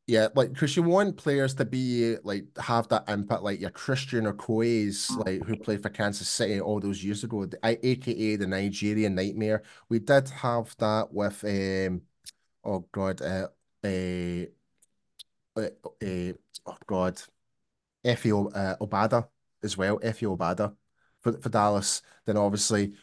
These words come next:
Speaker 1: he went to Washington, then played for Carolina for a little bit. So there has been some success with it when it comes to players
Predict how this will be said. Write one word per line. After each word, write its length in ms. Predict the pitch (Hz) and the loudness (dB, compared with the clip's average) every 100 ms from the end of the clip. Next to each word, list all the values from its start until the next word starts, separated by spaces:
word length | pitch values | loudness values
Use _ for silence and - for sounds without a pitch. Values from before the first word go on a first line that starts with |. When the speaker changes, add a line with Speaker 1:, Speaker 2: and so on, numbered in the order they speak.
| _ _ | _ _
Speaker 1:
he 140 | 113 | 2
went 240 | 110 107 107 | 6 6 4
to 100 | 104 | -2
Washington, 640 | 95 95 - 98 104 98 | -2 -2 -2 -2 0 0
then 300 | 104 101 101 | 2 2 2
played 280 | 101 - 101 | -2 -4 -4
for 60 | 104 | -4
Carolina 540 | - 104 98 98 101 | -2 0 2 0 0
for 140 | 101 110 | -2 -2
a 40 | |
little 220 | 104 104 | 0 -2
bit. 220 | 107 110 - - - - _ | 2 2 0 -8 -20 -20 _
So 460 | - 113 107 107 - | -2 2 2 2 0
there 120 | 123 | 0
has 220 | 117 143 | 4 2
been 220 | 139 143 135 | 4 2 2
some 200 | 139 131 | 2 -2
success 600 | - - 123 113 117 - | -4 -4 2 2 2 -2
with 180 | 113 - | -4 -2
it 100 | 101 | -2
when 100 | 98 | -2
it 60 | |
comes 260 | - 110 - | 0 -2 0
to 140 | 110 | -4
players 580 | 101 117 107 104 101 - | -2 0 0 0 -2 -8